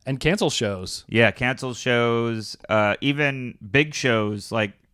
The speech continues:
Speaker 2: the New Year's show I did with Brian, I heard that a lot of those level shows got canceled that day.
Speaker 1: Oh, my God.
Speaker 2: But ours thankfully happened. But a lot of stuff, you know, a lot of people are trying to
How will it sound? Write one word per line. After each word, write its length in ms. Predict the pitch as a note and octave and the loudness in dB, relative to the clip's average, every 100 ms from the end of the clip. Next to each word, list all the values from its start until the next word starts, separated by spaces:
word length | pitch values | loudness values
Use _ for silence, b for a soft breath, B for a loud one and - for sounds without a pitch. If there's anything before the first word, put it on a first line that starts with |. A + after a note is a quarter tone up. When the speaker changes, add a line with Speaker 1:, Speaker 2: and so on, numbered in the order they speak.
| _ | _
Speaker 2:
the 240 | - C3+ B2 | -6 -2 0
New 120 | C3 | 0
Year's 240 | D3+ D3 B2+ | 2 2 2
show 220 | C#3 B2+ | 4 4
I 60 | |
did 160 | B2 B2+ | 4 2
with 140 | A#2+ G#2 | 0 2
Brian, 540 | A#2+ C#3 C3 A#2+ A#2 - | 4 4 0 -2 -6 -4
I 120 | A#2 | -2
heard 280 | A#2+ C3 A2+ | 0 0 0
that 200 | A#2+ A#2 | 0 -2
a 140 | - A#2+ | -2 0
lot 240 | A#2+ B2+ | 4 4
of 200 | A#2+ G#2+ | 2 -4
those 440 | A#2+ B2 A2 G#2+ - | -2 -2 -4 -14 -10
level 340 | A2+ B2 A#2+ A2+ | -2 0 0 -4
shows 400 | B2 A#2+ C3 A#2+ | -2 0 0 0
got 200 | A2+ G2 | -2 -2
canceled 400 | B2+ C3+ - G2+ | -6 -6 -8 -8
that 220 | G2 - | -8 -8
day. 240 | G#2 F2+ A#2+ _ | -12 -14 -16 _
Speaker 1:
Oh, 120 | B2 B2+ | -8 -6
my 120 | G2 | -6
God. 340 | F#2+ F#2 F#2 - | -4 -4 -4 -2
Speaker 2:
But 120 | - A#2+ | 4 6
ours 260 | B2+ A#2+ | 6 4
thankfully 380 | - A#2 A2 G#2+ | 0 -2 -2 -2
happened. 380 | G#2 G2+ - G2 | 0 0 -4 -6
But 80 | G#2 | -2
a 40 | |
lot 260 | G#2+ C3 C#3+ | 4 6 6
of 80 | C3+ | 2
stuff, 340 | B2+ B2 - | 0 -2 -2
you 120 | A#2+ | -4
know, 280 | G#2 G2 G2 G#2 | -2 -2 -4 -4
a 60 | |
lot 160 | A2+ B2 | -2 0
of 60 | B2 | 0
people 240 | B2+ B2 | -2 2
are 140 | B2 | 2
trying 320 | A2 B2+ A#2 A#2 | 2 0 2 2
to 200 | A2+ | -2